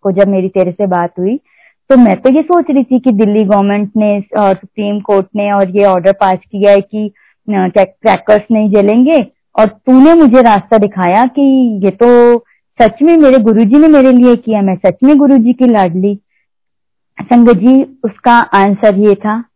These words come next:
कि मैंने तो तुझे फोन नहीं किया,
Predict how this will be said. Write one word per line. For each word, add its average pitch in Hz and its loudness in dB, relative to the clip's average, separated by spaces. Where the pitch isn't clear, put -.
कि 202 -4
मैंने 190 0
तो 233 -4
तुझे 185 -6
फोन 180 -8
नहीं 202 2
किया, 165 -8